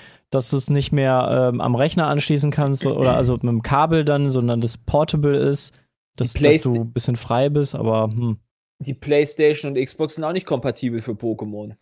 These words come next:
Speaker 2: Also, das ist
Speaker 1: Ja.
Speaker 2: ja auch jetzt nicht das Argument.
Speaker 1: Ja,
Speaker 2: Also,
Speaker 1: aber
Speaker 2: du hast
Speaker 1: ich
Speaker 2: auch drei Konsolen, wenn du das mal so möchtest.
Speaker 1: In der Technologie hat sich, also muss sich da einfach auch mehr tun,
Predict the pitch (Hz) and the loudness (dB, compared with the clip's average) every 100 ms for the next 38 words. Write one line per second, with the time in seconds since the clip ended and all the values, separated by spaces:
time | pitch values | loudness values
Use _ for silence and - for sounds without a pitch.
0 | _ _ _ _ - 123 120 120 113 113 | _ _ _ _ -8 -6 -4 -2 -2 -4
1 | - _ _ _ 107 110 123 131 151 147 | -8 _ _ _ -12 -8 -4 0 2 2
2 | 160 127 127 - 113 113 110 107 104 107 | 0 -6 -6 -6 -4 -4 -4 -6 -8 -10
3 | _ _ _ _ _ - 123 127 147 151 | _ _ _ _ _ -4 2 4 6 6
4 | 160 175 170 143 147 147 139 113 120 120 | 6 4 4 6 6 6 -2 -2 -2 -2
5 | 113 110 - 120 123 120 123 117 113 117 | -2 -8 -12 -8 -4 -6 -6 -8 -8 -8
6 | 113 - 113 110 - - 143 147 175 170 | -8 -8 -12 -12 -14 -4 -2 0 -2 0
7 | 175 147 131 147 151 147 127 - 127 127 | 0 0 0 0 0 -2 -2 0 0 2
8 | 135 151 139 120 123 131 113 113 110 117 | 0 0 0 0 0 -2 -4 -4 -2 0
9 | 117 120 117 - 120 117 117 117 | 2 0 -2 -4 -2 0 0 -2